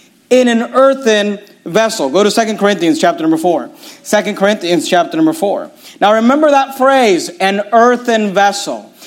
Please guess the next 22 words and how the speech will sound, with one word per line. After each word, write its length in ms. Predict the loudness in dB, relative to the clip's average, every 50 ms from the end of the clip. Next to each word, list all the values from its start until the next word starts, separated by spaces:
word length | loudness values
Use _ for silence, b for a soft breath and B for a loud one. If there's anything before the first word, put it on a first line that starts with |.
| B B
Second 340 | B -2 -2 0 0 -2 -2
Corinthians 480 | 0 0 0 0 0 0 0 0 0 0
chapter 300 | 0 0 0 -2 -4 -6
four 600 | -2 0 2 2 2 2 2 2 0 -2 -4 B B B B B -2
and 180 | -2 0 0
verse 260 | 0 0 0 0 0
number 240 | 0 0 0 0 -2
seven, 680 | -2 0 0 2 2 2 2 0 0 0 0 -2 -4 -8 B B B B B B _
the 220 | -2 0 2 2 2
Apostle 400 | 2 0 0 -2 -2 -4 -6 -4
Paul 260 | -2 0 0 2 0
says 300 | 0 0 0 0 0 0
this, 280 | 0 0 0 0 -2 -2
under 140 | -2 -2 0
the 120 | 0 0
inspiration 380 | 0 0 0 0 0 0 -2 -4
of 60 | -4
the 20 |
Holy 180 | -2 -2 -2 0
Ghost, 260 | 0 0 -2 -2 -4
of 100 | -10 -8
course. 360 | -4 -2 0 0 0 -2 -6